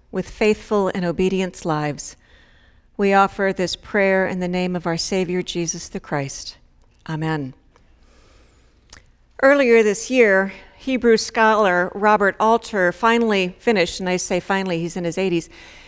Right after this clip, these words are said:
he published his lifelong work of translating the Hebrew Bible.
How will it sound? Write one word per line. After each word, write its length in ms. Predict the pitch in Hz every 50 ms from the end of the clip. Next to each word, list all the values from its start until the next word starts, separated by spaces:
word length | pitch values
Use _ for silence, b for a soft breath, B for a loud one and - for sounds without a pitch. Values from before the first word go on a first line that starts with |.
| B
he 120 | B B 233
published 520 | - - 294 302 247 262 247 226 208 -
his 180 | - 226 202 208
lifelong 640 | 226 226 226 240 240 240 - 226 214 202 196 190 185
work 280 | 190 220 214 214 214
of 160 | 190 165 -
translating 760 | - - - 233 226 233 233 220 - 196 185 180 175 180 180 180
the 60 | 165
Hebrew 460 | 180 - - 220 214 208 - 196 185
Bible. 560 | 180 185 190 185 185 185 - 151 127 - -